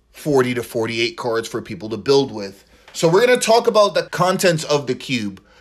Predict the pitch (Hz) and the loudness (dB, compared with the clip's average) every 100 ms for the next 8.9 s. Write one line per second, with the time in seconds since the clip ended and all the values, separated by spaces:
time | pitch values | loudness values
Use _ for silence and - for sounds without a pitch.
0 | _ 170 170 185 208 247 240 196 202 240 | _ 2 2 0 2 4 4 2 2 0
1 | - 123 110 110 - _ - 170 214 254 | -2 -4 -2 -4 -6 _ -6 0 0 0
2 | 214 196 190 196 170 160 165 156 160 165 | -2 2 2 4 2 2 -2 -2 2 4
3 | 170 143 - - 131 - 120 - 131 120 | 4 2 -2 -4 -4 -2 -6 -6 -6 -6
4 | 117 104 - 113 98 - - _ _ _ | -6 -8 -4 -4 -4 -10 -20 _ _ _
5 | _ _ 160 202 202 185 196 185 185 156 | _ _ -4 -4 -2 2 2 4 2 2
6 | 160 196 160 - 185 - 143 156 135 - | 0 -2 -4 -4 -6 0 4 4 4 0
7 | 107 104 101 135 139 151 156 160 151 123 | -4 -4 -6 -8 -8 -6 -2 -2 -2 -4
8 | 143 135 143 127 135 139 113 87 | -6 -6 -4 -4 -2 0 0 -4